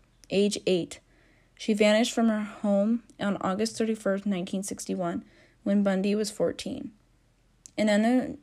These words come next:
unknown tennis shoe imprint was found by the overturned bench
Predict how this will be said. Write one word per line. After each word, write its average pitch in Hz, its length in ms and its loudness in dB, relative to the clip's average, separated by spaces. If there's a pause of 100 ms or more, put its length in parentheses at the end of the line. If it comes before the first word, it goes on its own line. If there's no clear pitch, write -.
(120)
unknown 220 420 6
tennis 214 380 0
shoe 214 140 0
imprint 196 520 -2
was 208 220 -6
found 196 340 -2
by 208 80 4
the 196 160 0
overturned 202 500 0
bench 185 380 -2